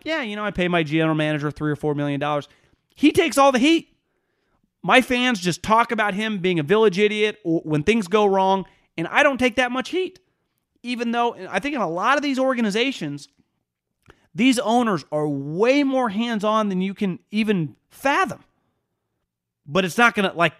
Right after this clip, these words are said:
these teams are not gonna leak unless it's Dan Snyder and everyone hates him, how much their owner meddles.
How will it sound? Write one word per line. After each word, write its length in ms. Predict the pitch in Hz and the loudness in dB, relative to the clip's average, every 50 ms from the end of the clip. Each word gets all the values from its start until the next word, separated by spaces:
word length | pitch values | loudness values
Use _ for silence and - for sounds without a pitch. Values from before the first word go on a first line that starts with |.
| _ - 135 | _ -20 -20
these 280 | 139 139 175 190 170 | -6 -4 -2 -2 -2
teams 360 | - - 220 254 269 262 208 175 | -2 0 0 2 2 2 0 0
are 60 | 175 | 0
not 160 | 185 196 190 | 0 0 0
gonna 160 | 196 180 147 | 0 -2 -2
leak 340 | 139 160 214 233 214 - - | 0 0 0 0 0 -4 -6
unless 260 | - 165 170 147 139 147 | -4 -2 0 0 -2 -4
it's 120 | 143 127 | -8 -2
Dan 240 | 123 160 165 165 147 | 0 2 2 2 0
Snyder 380 | - - 180 202 208 208 185 | 0 0 0 0 2 0 0
and 80 | 156 147 | 0 0
everyone 320 | 160 160 165 156 151 139 | -2 -2 -2 -4 -4 -4
hates 280 | 139 165 220 240 - - | -4 -4 -4 -4 -6 -8
him, 180 | 151 127 123 - _ _ _ _ _ _ _ _ _ _ _ _ | -12 -12 -12 -16 _ _ _ _ _ _ _ _ _ _ _ _
how 160 | - 170 190 202 | -2 0 2 4
much 180 | 214 220 - | 4 2 2
their 140 | 233 226 175 | 0 -2 0
owner 240 | 170 180 202 214 233 | 2 0 2 2 2
meddles. 640 | 226 240 269 320 403 349 170 143 - - - - | 2 2 2 2 0 0 -6 -8 -14 -18 -20 -20